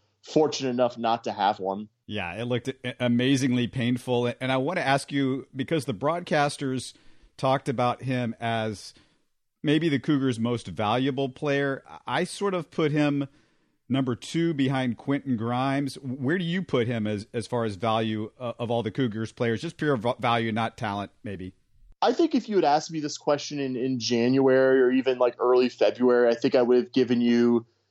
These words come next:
Speaker 1: I think I would get an identical answer as you there. I would have put Quentin Grimes number one and put Jarreau as a valuable second, but I think still definitively in second. And now I really do feel is a one A,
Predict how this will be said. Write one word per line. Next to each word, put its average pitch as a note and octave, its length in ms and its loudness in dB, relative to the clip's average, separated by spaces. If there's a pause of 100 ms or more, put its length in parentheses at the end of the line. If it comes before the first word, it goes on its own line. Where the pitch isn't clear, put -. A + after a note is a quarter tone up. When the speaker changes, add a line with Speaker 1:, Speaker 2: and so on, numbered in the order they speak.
(180)
Speaker 1:
I D#3+ 200 6
think F#3+ 100 2
I G3 60 6
would E3+ 100 4
get E3+ 140 4
an C#3+ 60 4
identical C3+ 380 0
answer B2 320 -4
as A2+ 160 -2
you A#2 140 -2
there. G#2+ 180 4
I A2+ 40 6
would A#2 120 4
have A#2 140 2
put - 140 0
Quentin A#2+ 260 0
Grimes A#2 520 2
number A#2 200 0
one A2 360 2
and A2+ 140 0
put - 260 0 (380)
Jarreau C3 400 4
as B2 120 4
a C3+ 40 4
valuable E3 460 2
second, A#2+ 480 -6
but C3 100 -4
I A#2+ 120 -4
think B2 240 -10
still B2 420 0
definitively A#2 880 0 (420)
in D#3 140 4
second. C#3+ 400 2
And B2+ 160 0
now C#3 240 4
I A#2+ 40 2
really C3 280 -4
do B2+ 180 -10
feel B2 240 -6
is A#2+ 120 -6
a B2+ 40 -6
one A#2+ 300 -2
A, A#2 320 0